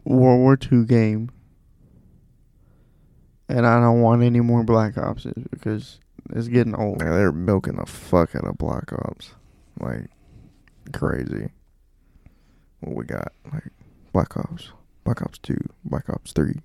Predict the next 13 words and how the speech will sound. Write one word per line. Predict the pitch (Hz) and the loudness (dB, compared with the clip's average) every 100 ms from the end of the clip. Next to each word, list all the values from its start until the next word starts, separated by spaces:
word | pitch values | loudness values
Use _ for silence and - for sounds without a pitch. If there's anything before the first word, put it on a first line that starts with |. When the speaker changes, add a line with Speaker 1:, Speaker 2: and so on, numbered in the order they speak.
| _ _ - | _ _ -4
Speaker 2:
Black | 135 - | -4 -4
Ops | - - | -8 -10
Four, | - - - _ _ _ _ _ _ _ | -10 -8 -10 _ _ _ _ _ _ _
Black | - 95 | 2 2
Ops | - - | 0 -12
Cold | - 78 - | -6 -6 -4
War. | - - 156 - _ _ _ _ _ _ _ _ _ _ _ _ _ _ | -4 -4 -6 -10 _ _ _ _ _ _ _ _ _ _ _ _ _ _
There's | - 120 | -2 4
Speaker 1:
Next | |
Speaker 2:
another | 110 98 110 | 6 8 8
Speaker 1:
year. | 113 | 10
Speaker 2:
Black | 92 80 - | 6 4 2
Ops | 73 71 - | 0 0 -4